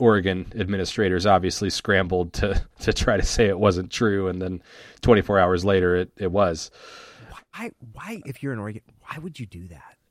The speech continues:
Speaker 1: Yeah, there
Speaker 2: Like,
Speaker 1: must,
Speaker 2: that's
Speaker 1: there must have just been something not done. And then there was the report from Canzano that Justin Wilcox turned him down, and so I wonder, like,
Speaker 2: Do you think that's true?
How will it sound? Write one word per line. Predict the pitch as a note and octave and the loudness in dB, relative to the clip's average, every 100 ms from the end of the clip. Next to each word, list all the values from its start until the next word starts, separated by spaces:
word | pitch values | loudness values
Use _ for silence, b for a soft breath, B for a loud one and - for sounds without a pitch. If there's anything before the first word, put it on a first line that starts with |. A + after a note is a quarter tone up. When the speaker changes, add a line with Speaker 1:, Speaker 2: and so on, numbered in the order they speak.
| - | 2
Speaker 1:
Yeah, | C#3 C#3+ | 6 8
there | D3+ | 6
Speaker 2:
Like, | |
Speaker 1:
must, | A3+ - | 2 0
Speaker 2:
that's | B2+ | 2
Speaker 1:
there | C3 | 4
must | E3+ G3+ | 4 2
have | D#3+ | 0
just | B2+ - | 0 -2
been | G#2 | -2
something | - G2+ F#2+ F#2 | -2 -4 -2 -2
not | F2 F2+ D#2+ | 0 0 -2
done. | F2 F#2+ A2 A#2 | 0 0 -2 -2
And | B2+ | 0
then | D3 | 4
there | E3 | 4
was | C#3 | 4
the | C3 | 2
report | B2 - C#3 D3 | 2 4 4 4
from | - G#2+ | 0 -4
Canzano | - G2+ F#2 G2+ A2 G#2+ G2+ | -4 -4 0 2 2 0 0
that | F#2+ - | -2 -4
Justin | - G#2+ - F#2 | -2 -2 -2 -2
Wilcox | F#2+ - G2+ - | -2 4 2 2
turned | - G#2 F#2+ | 0 0 0
him | F2+ | -2
down, | F2 F#2 F#2+ F#2+ | 0 0 0 -2
and | F2+ | -6
so | - | -4
I | F#2+ | -2
wonder, | G2 G2+ G2 | 0 0 0
like, | F2+ F2+ | 0 -2
Speaker 2:
Do | |
you | F#3 | -4
think | G#3+ G3+ | -10 -10
that's | E3+ - - | -12 -12 -20
true? | A#2+ E3+ | -14 -14